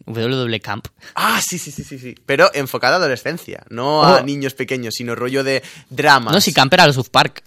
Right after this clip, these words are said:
Speaker 1: De hecho,
Speaker 2: No, sí, realmente,
Speaker 1: hacían tacos.
Speaker 2: realmente te-, tenía un rollo muy est-, muy así, muy
Speaker 1: Estaba guapo,
Speaker 2: muy
Speaker 1: en realidad.
Speaker 2: South
Speaker 1: ¿Nunca lo he
Speaker 2: Park.
Speaker 1: visto? ¿Lo viste?
Speaker 2: Sí, yo lo vi.
Speaker 1: Ah.
Speaker 2: Pero, o sea, era un-, era una cosa extraña, porque era una mezcla, era un South Park P G,
Speaker 1: Ajá.
Speaker 2: sin tacos, así en exceso.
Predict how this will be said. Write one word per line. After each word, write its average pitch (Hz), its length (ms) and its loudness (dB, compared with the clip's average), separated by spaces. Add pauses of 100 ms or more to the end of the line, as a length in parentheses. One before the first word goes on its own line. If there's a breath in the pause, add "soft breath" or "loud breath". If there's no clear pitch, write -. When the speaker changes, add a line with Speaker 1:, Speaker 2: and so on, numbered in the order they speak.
(160)
Speaker 1:
De - 160 -10
hecho, 107 240 -4
Speaker 2:
No, 202 140 2
sí, 165 140 -4
realmente, 117 280 -2
Speaker 1:
hacían 107 120 -4
tacos. 123 140 2
Speaker 2:
realmente 113 340 2
te-, 143 120 -6
tenía 143 220 -6
un 294 100 -4
rollo 160 260 -2
muy 135 200 -2
est-, 120 220 -8
muy 131 140 -8
así, 127 180 -8
muy 120 220 -8
Speaker 1:
Estaba 151 220 2
guapo, 180 220 2
Speaker 2:
muy 160 80 -2
Speaker 1:
en - 0 -
realidad. 160 260 -4
Speaker 2:
South - 60 -14
Speaker 1:
¿Nunca 147 120 2
lo 269 60 2
he - 20 2
Speaker 2:
Park. 202 40 0
Speaker 1:
visto? 190 240 -4
¿Lo 117 60 -4
viste? 156 240 -6 (280)
Speaker 2:
Sí, 151 220 -6
yo 143 80 -8
lo 165 60 -4
vi. 143 140 -6 (100)
Speaker 1:
Ah. 165 420 -10
Speaker 2:
Pero, 120 580 2
o 101 140 -8
sea, 123 180 -2
era 196 120 2
un-, 240 140 -4
era 170 140 -6
una 214 100 -2
cosa 165 140 -6
extraña, 127 300 -6
porque 87 160 -10
era 185 180 0
una 147 140 -8
mezcla, 127 840 -2 (300)
era 220 140 0
un 202 60 -4
South 156 260 -4
Park 120 260 -2
P 107 140 -8
G, 202 380 -4 (180)
Speaker 1:
Ajá. 135 220 -6
Speaker 2:
sin 110 340 -12
tacos, 143 480 -2
así 127 120 -8
en 120 80 -12
exceso. 160 560 -8